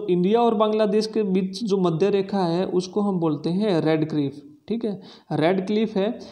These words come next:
ठीक है। इसमें कितने राज्य व केंद्र शासित प्रदेश की संख्या है, ठीक है, ये क्वेश्चन है पाँच, ठीक है। कौन कौन से हैं? पश्चिम बंगाल, मेघालय, मिजोरम, त्रिपुरा and असम।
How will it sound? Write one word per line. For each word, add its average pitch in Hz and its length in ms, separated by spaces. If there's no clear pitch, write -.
ठीक 214 160
है। 190 80
इसमें 208 320
कितने 214 360
राज्य 214 340
व 208 80
केंद्र 202 280
शासित 185 400
प्रदेश 185 420
की 185 240
संख्या 175 420
है, 180 260
ठीक 220 160
है, 202 60
ये 170 100
क्वेश्चन 175 360
है 226 140
पाँच, 147 460
ठीक 196 120
है। 185 80
कौन 185 220
कौन 190 160
से 185 140
हैं? 185 180
पश्चिम 185 360
बंगाल, 190 420
मेघालय, 165 720
मिजोरम, 175 580
त्रिपुरा 170 540
and 196 260
असम। 170 320